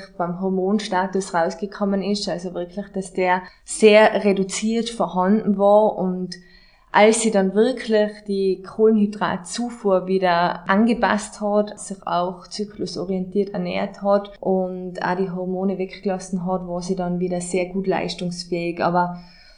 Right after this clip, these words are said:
der Prozess, das dauert oft, ist vielleicht auch mit vielen Arztbesuchen verbunden. Oft ist auch vom klinischen Personal her das Bewusstsein vielleicht nicht unbedingt vorhanden.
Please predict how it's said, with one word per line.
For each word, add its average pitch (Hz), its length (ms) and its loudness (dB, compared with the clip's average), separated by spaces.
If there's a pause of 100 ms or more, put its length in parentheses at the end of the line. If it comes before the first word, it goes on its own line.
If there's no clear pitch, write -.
(220)
der 185 120 6
Prozess, 190 1000 0
das 196 160 -8
dauert 208 400 6
oft, 226 440 2
ist - 340 -6
vielleicht 180 320 -2
auch 185 120 0
mit 190 160 -2
vielen 220 360 0
Arztbesuchen 220 1300 -2
verbunden. 214 880 0 (340)
Oft - 520 2
ist - 360 -8
auch 185 380 -2
vom 196 160 -2
klinischen 214 560 0
Personal 190 600 0
her 202 140 2
das 196 160 -2
Bewusstsein 202 760 0
vielleicht 190 400 -2
nicht 226 400 2
unbedingt 220 560 2
vorhanden. 214 720 2